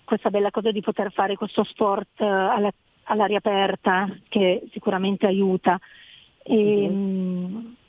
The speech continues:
Speaker 1: e siamo un, un gruppo di donne che siamo molto unite tra di noi, perché comunque ci, ci aiutiamo una con l'altra.
Speaker 2: Certo, certo, l'idea infatti di, di intitolare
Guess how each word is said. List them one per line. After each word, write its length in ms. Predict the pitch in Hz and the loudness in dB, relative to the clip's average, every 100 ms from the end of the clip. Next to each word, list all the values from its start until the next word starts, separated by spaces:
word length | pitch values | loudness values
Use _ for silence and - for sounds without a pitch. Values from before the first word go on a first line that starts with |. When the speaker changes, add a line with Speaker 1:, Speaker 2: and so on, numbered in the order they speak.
| - - | -20 -6
Speaker 1:
e 120 | 233 - | -2 0
siamo 240 | 269 269 | 0 2
un, 400 | 247 240 233 233 | 2 2 2 2
un 500 | 247 240 226 226 214 | 2 2 2 2 2
gruppo 280 | 247 262 254 | 0 0 -2
di 120 | 240 | 0
donne 280 | 240 277 285 | 2 2 0
che 260 | 208 214 - _ _ - | -2 -8 -10 _ _ -4
siamo 220 | 220 226 | -2 2
molto 300 | 233 262 247 | 2 0 0
unite 300 | 220 208 202 | 0 0 -2
tra 180 | 208 190 | 0 -2
di 100 | 190 | 0
noi, 240 | 190 185 185 | 0 0 0
perché 220 | 208 202 | -2 0
comunque 540 | 202 202 208 220 190 - - - - _ | 0 0 0 -2 -4 -8 -18 -20 -20 _
ci, 420 | - 196 190 190 185 | -4 0 0 0 0
ci 100 | 190 | 0
aiutiamo 760 | 202 196 202 190 202 190 185 196 | 0 0 0 0 0 -2 -2 0
una 240 | 208 208 | 0 0
con 180 | 214 202 | 0 0
l'altra. 600 | 196 190 190 - 190 190 - _ _ _ _ _ _ _ _ _ _ _ _ _ _ _ _ _ _ | 2 0 -4 -4 -4 -4 -8 _ _ _ _ _ _ _ _ _ _ _ _ _ _ _ _ _ _
Speaker 2:
Certo, 540 | 170 147 175 190 180 - _ _ _ _ - | -10 -10 -10 -10 -10 -12 _ _ _ _ -4
certo, 300 | 185 180 190 | -4 -4 -10
l'idea 320 | 202 196 233 | -8 -4 -2
infatti 540 | 202 190 214 220 220 185 | -4 -4 -4 -4 -8 -14
di, 280 | 190 185 175 | -14 -14 -14
di 60 | |
intitolare 920 | 190 190 - 196 208 202 202 214 208 | -14 -16 -16 -16 -8 -2 -2 0 -4